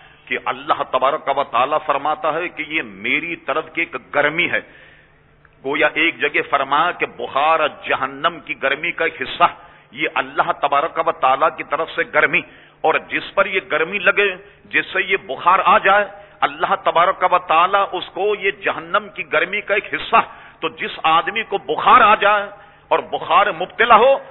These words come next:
تو اللہ تبارک و تعالیٰ اسے قیامت میں جہنم کی گرمی سے بچا لیتا،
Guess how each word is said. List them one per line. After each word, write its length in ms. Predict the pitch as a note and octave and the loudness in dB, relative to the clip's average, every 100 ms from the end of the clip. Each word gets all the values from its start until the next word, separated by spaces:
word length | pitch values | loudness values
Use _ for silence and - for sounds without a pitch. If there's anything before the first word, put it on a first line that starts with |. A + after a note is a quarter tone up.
| - | -4
تو 80 | C#3+ | -4
اللہ 280 | D3 F3+ F3+ - | 0 0 0 0
تبارک 440 | D#3+ E3+ F#3+ E3+ E3+ | 2 4 4 2 0
و 60 | |
تعالیٰ 520 | E3 D3 D#3 E3+ F#3 | 2 2 2 2 0
اسے 220 | F#3 - F#3 | -2 -4 -2
قیامت 540 | - E3 E3 E3+ F#3+ - | 2 4 2 2 -2 0
میں 120 | F#3 C3+ | -4 -2
جہنم 480 | D#3 D3+ E3 G3 A3+ G#3 | -2 -2 0 0 -2 -4
کی 160 | G#3+ | 0
گرمی 260 | G#3+ G3+ G3 | 0 0 0
سے 140 | G3+ | 2
بچا 240 | F3 D#3+ C#3+ | 2 4 2
لیتا، 280 | G#2 - | 0 -10